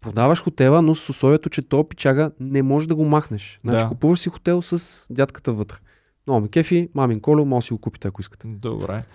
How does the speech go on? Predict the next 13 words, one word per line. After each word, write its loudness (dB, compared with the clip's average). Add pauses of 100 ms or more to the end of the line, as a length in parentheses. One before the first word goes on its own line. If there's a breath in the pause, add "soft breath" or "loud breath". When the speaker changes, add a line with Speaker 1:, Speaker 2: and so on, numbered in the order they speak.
(180 loud breath)
Speaker 1:
А. -8
Speaker 2:
Лондон 2
е -2
тотално, -2
а, -2 (120)
под -4 (280)
много -2
стран-, -2
много -4
странно -2
е 0
регламентирано -2
това. -4